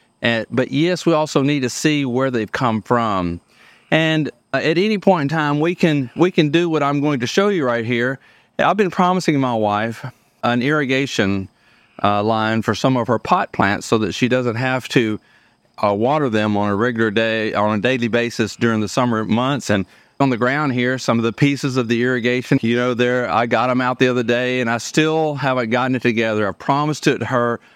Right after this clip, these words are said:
months ago. And we as parents can do the same thing as we look at things that we want to have done, wish to have done, we had planned to do, and even promised to do.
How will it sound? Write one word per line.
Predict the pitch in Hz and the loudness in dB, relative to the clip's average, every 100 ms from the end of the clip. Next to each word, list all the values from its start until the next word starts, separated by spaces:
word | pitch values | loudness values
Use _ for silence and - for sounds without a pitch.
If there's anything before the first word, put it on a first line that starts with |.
| _ 107 | _ 0
months | 110 131 139 - - | 0 0 -4 -2 0
ago. | 98 92 87 87 - _ _ _ - | 2 2 0 -4 -10 _ _ _ -2
And | 117 123 | 0 2
we | 160 196 | 0 0
as | 170 | -2
parents | - 185 165 120 - | 0 2 2 -2 0
can | 127 | 0
do | 147 | 0
the | 143 127 | -2 0
same | 156 139 127 | 0 0 2
thing | 151 135 117 | 2 2 0
as | 104 | 0
we | 107 | 0
look | 107 135 151 | 0 0 0
at | 107 | 0
things | 139 135 135 | 2 0 0
that | 120 | -2
we | 110 113 | 0 0
want | 101 98 95 107 143 127 | 0 -2 0 0 -2 -2
to | 151 | 0
have | 139 123 | 0 0
done, | 127 131 135 | 0 0 -2
wish | 113 131 165 - | 0 0 0 0
to | 165 | 0
have | 143 | 0
done, | 143 143 143 139 | 0 0 0 0
we | 104 | -2
had | 92 - | -4 -2
planned | 151 160 170 160 | 0 2 2 0
to | |
do, | 139 143 147 135 | 0 0 0 0
and | 131 | 0
even | 170 165 | 0 -2
promised | - - 143 135 107 - | -2 0 0 0 -2 -4
to | 98 | -2
do. | 98 95 | 0 -2